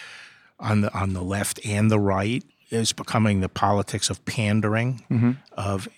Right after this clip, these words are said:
Speaker 1: inflaming people's passions so you get support from them, but it
Speaker 2: Yeah.
Speaker 1: doesn't channel those passions in any positive direction.
Speaker 2: And interestingly, it's always people on one side saying the other side is pandering. And it's,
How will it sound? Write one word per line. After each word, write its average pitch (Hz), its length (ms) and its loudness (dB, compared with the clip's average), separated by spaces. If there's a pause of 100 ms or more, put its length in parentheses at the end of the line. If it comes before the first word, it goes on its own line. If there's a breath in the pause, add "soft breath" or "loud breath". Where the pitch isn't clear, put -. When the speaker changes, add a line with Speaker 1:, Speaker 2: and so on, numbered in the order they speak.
(140)
Speaker 1:
inflaming 110 640 2
people's 101 440 -4
passions 98 840 -2 (220)
so - 160 -2
you 92 80 -2
get 98 200 -4
support 120 440 -2
from 92 300 -4
them, 90 260 -6 (760 soft breath)
but 101 160 -6
it 98 60 -10
Speaker 2:
Yeah. - 60 -8
Speaker 1:
doesn't 101 380 0
channel 107 460 0
those 92 240 -6
passions 92 540 -4
in 92 120 -4
any 90 180 -4
positive 90 580 -8
direction. 92 560 -6
Speaker 2:
And 104 80 2
interestingly, 120 480 2
it's 104 100 2
always 117 260 6
people 113 360 2
on 110 180 4
one 127 160 4
side 110 260 4
saying 113 180 2
the 107 100 4
other 107 140 4
side 98 220 2
is 90 100 -4
pandering. 92 520 0 (280)
And 117 140 4
it's, - 300 0